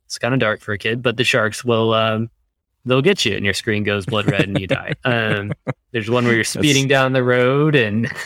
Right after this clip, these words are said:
Speaker 1: <laughs> again, probably not a good life lesson, because the faster you type, the faster your car is going, definitely over the speed limit. If you make mistakes, you get bugs under windshield, you get too many, the car might crash. I'm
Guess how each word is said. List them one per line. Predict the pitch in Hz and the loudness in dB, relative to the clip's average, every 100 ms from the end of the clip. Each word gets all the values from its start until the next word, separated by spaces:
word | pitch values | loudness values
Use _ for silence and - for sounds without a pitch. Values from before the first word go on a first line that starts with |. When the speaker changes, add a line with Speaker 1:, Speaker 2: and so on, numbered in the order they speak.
| - _ _ _ | -14 _ _ _
Speaker 1:
<laughs> | _ _ 143 - - | _ _ -12 -12 -4
again, | 131 165 127 127 | 2 4 2 0
probably | 160 180 202 202 160 | 0 0 2 4 4
not | 139 151 | 4 2
a | |
good | 127 139 127 | 0 0 2
life | 120 139 | 0 2
lesson, | 131 - 156 143 | 0 2 0 0
because | 123 117 107 | 0 0 0
the | 113 | -6
faster | - 117 - 131 | -2 -2 0 -2
you | 113 | 0
type, | 113 123 | 0 -2
the | 107 | -4
faster | - 104 104 123 | -4 -2 -2 -2
your | 110 107 | -2 -2
car | - 107 104 | 0 0 0
is | 95 | 0
going, | 110 101 104 95 | -4 -4 -6 -4
definitely | 120 107 113 110 | -2 -2 -2 -2
over | 104 | -2
the | 101 | -6
speed | - 113 110 | -2 -2 -2
limit. | 107 110 - | -2 -2 -4
If | 110 92 | -10 -6
you | 120 101 | -4 -2
make | 101 - | -4 -6
mistakes, | - - 101 98 - - | -12 -2 -2 -2 -6 -10
you | 113 | -8
get | 104 101 - _ _ _ - | -2 -2 -2 _ _ _ 0
bugs | 123 123 123 | 2 4 2
under | 123 | 2
windshield, | 120 123 - 123 123 | 2 0 2 4 4
you | 107 | 2
get | 101 | -4
too | - 107 | -4 -4
many, | 101 107 95 _ _ _ _ _ - | -2 -2 -4 _ _ _ _ _ -16
the | 95 | -10
car | - 143 | -2 0
might | 123 113 143 | 2 0 -2
crash. | - 107 98 156 170 - | -6 -6 -2 -2 -2 -6
I'm | - 123 113 | -4 -4 -4